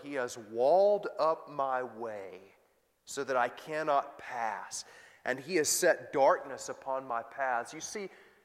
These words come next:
how is the Lord exercising his power i-, in his idolatrous wife? Well, he's bringing a spiritual blindness upon her,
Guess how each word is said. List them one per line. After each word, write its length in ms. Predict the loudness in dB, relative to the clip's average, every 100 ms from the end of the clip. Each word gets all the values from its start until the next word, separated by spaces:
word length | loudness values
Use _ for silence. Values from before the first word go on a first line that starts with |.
| _
how 260 | -8 -6 -6
is 100 | -8
the 100 | -8
Lord 300 | -6 -8 -8 -12
exercising 720 | -14 -14 -10 -6 -4 -6 -12 -16
his 140 | -18 -18 -10
power 500 | -6 -4 -4 -6 -8 -14 -20 _ _ _ _ -20
i-, 400 | -20 -20 -16 -12
in 160 | -12
his 240 | -10 -8 -6
idolatrous 840 | -6 -2 0 0 -2 -10 -14 -10
wife? 640 | -8 -8 -10 -16 -20 -20 _ _ _ _ _ -16
Well, 100 | -12
he's 160 | -12
bringing 520 | -12 -8 -6 -6 -4 -4
a 60 |
spiritual 720 | -6 -8 -4 -4 -4 -6 -6 -6
blindness 840 | -8 -2 0 0 -4 -10 -12 -12 -14
upon 420 | -14 -8 -8 -8
her, 180 | -12 -16